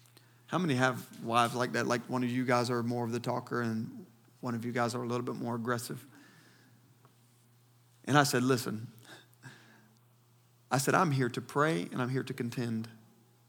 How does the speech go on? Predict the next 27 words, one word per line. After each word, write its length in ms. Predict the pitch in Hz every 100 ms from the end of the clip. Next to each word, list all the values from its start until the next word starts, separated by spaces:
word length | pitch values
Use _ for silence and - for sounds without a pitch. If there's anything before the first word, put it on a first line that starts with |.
| _ _ _ _
I'm 120 | 127 123
not 180 | 117
here 120 | 123 135
to 80 |
sit." 440 | 139 - 123 - - _ _ _ - _ _ _ _ _ _ _ _ _ _ - - _ 135
And 200 | 131 - - -
too 260 | 190 233
many 300 | 220 214 185
people 560 | - - 190 - - - - _ _ _ - -
just 280 | - 147 - - - - -
say 300 | - 190 185
these 220 | 175 170
kinds 220 | 156 131
of 60 | 131
words, 280 | 131 123 139
and 140 | 165
it's, 300 | - - -
and 200 | - 156
it 100 | -
sounds 440 | - 190 196 202
spiritual. 680 | - - 202 185 139 - - - _ _ _ _ _ _ _ - -
"I'm 180 | 127 190
just 200 | 190 165
waiting 440 | 139 147 170 175 170
on 280 | 139 151
the 80 | 147
Lord." 420 | 143 139 - -